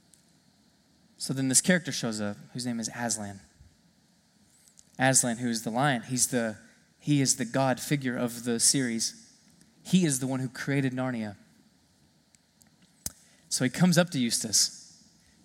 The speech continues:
Eustace is broken. He has been brought low. He has been humbled. He's no longer the bully kid that you knew in the f-, in the first part of the book.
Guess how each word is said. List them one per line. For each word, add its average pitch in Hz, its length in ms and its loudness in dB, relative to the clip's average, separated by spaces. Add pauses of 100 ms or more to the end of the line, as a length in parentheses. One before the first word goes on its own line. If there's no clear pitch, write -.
Eustace - 680 2
is 131 120 0
broken. 120 640 -2 (1600)
He 139 180 0
has 117 340 0 (180)
been 127 300 0 (200)
brought 127 460 -2 (100)
low. 117 440 -4 (280)
He 143 300 0
has 117 160 -4
been 120 260 -4 (240)
humbled. 101 540 -12 (840)
He's 135 220 2
no 151 120 4
longer 156 240 4
the 131 100 0
bully 151 320 4
kid 131 380 4
that 123 100 -2
you 135 160 -2
knew 139 220 2
in 120 100 0
the 117 60 -2
f-, - 280 -16 (160)
in 131 120 -6
the 117 60 -6
first 127 240 -4
part 120 120 0
of 110 60 -6
the 113 80 -6
book. 110 280 -8